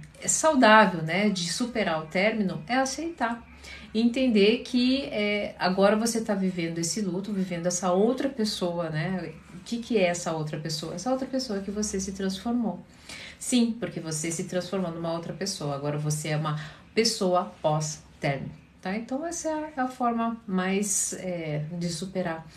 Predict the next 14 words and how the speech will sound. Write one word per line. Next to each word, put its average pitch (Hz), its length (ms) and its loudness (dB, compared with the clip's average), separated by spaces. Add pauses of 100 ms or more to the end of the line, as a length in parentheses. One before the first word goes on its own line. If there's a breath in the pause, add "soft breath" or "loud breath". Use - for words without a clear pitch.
(420 loud breath)
Então, 190 200 0
se, 190 220 -4
se 190 160 -2
houve 196 180 2
traição, 190 480 -2
aceita 220 380 -4
a 214 40 -6
traição. 190 420 -4
Se 151 200 -4
houve, 190 440 0 (280 loud breath)
é, 165 420 -2 (1040)
se - 300 2
houve, 180 580 6
é, 151 840 6